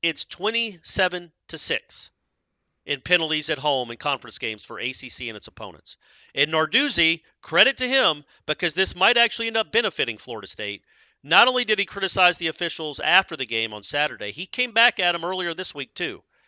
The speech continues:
and said, "I guess I don't know how to teach, uh, D Bs how to play anymore. They kept getting called for holding. Like, there's nothing we can do.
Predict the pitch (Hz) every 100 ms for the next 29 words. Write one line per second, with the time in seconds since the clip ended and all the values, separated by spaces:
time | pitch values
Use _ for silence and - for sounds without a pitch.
0 | _ 120 120 139 135 180 180 185 175 175
1 | 165 190 - - _ - 160 147 127 -
2 | _ _ 175 175 202 202 185 165 - 233
3 | 165 104 82 - _ _ _ _ 135 180
4 | 170 175 170 180 180 175 165 220 117 -
5 | 117 147 131 170 196 185 196 202 202 262